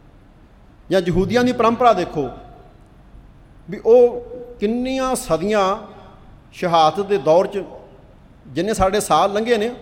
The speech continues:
ਉਹਨੇ ਮੇਰੇ ਖਿਆਲ 'ਚ ਸਦੀਆਂ ਲੰਘੀਆਂ ਹੋਣੀਆਂ। ਉਹ ਸਾਨੂੰ ਮਦਦ ਕਰਦੀ ਹੈ ਇਸ ਗੱਲ ਨੂੰ ਜਾਣਨ ਦੇ ਵਿੱਚ। ਇੱਕ ਗੱਲ ਜਿਹੜੀ ਆਖਰੀ ਹੈ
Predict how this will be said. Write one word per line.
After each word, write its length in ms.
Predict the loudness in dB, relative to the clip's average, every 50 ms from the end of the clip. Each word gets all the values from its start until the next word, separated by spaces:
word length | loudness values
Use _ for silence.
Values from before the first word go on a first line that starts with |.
| -20 -20 -20 -20 -20 -16 -8 -2
ਉਹਨੇ 140 | 0 0 2
ਮੇਰੇ 120 | 2 2
ਖਿਆਲ 120 | 0 0 0
'ਚ 20 |
ਸਦੀਆਂ 300 | 0 -2 -2 0 -2 -2
ਲੰਘੀਆਂ 240 | -2 -2 -2 -2 -2
ਹੋਣੀਆਂ। 220 | -2 -2 -4 -6 -10 -12 -18 -20 -20 -20 -20 -20 -20 -20 -20 -20 -20 _ -20 -20 -20 -20 _ -20 -20 _ _ _ -20 -20 _ -20 _ -2
ਉਹ 80 | 0 0
ਸਾਨੂੰ 340 | 2 2 0 0 0 -2 -4
ਮਦਦ 440 | -6 -8 -4 -2 -2 -2 -2 -4 -2
ਕਰਦੀ 380 | 0 0 0 0 -2 -2 -4
ਹੈ 60 | -4
ਇਸ 200 | -4 -6 -8 -4
ਗੱਲ 160 | -2 -2 0 0
ਨੂੰ 140 | -2 -2
ਜਾਣਨ 340 | 0 0 0 0 0 -2 -2
ਦੇ 100 | -4 -4
ਵਿੱਚ। 240 | -6 -8 -12 -14 -20 -20 -20 -20 -20 -20 -20 -20 -20 -20 -20 -20 -20 -20 -20 -20 -20 -20 -20 -20 -20 -20 -20 -20 -20 -20 -20 -20 -20 -20 -20 -12 -4 -2 -2 -2 -2 -8 -16 -20 -20 -20 -20 -20 -20 -20 -20 -20 -20 -20 -20 -20 -20 -20 -20 -20 -20 -20 -20 -20 -20 -20 -20 -20 -20 -20 -20 -20 -20 -20 -20 -20 _ -20 -20 -20 -20 -20 _ -20 -20 -18 -8 -8
ਇੱਕ 200 | -8 -6 -4 -2
ਗੱਲ 200 | -2 -2 0 -2
ਜਿਹੜੀ 140 | -4 -4 -2
ਆਖਰੀ 440 | 0 -2 -2 -2 -2 -4 -4 -2 -2
ਹੈ 280 | -2 -4 -6 -10 -16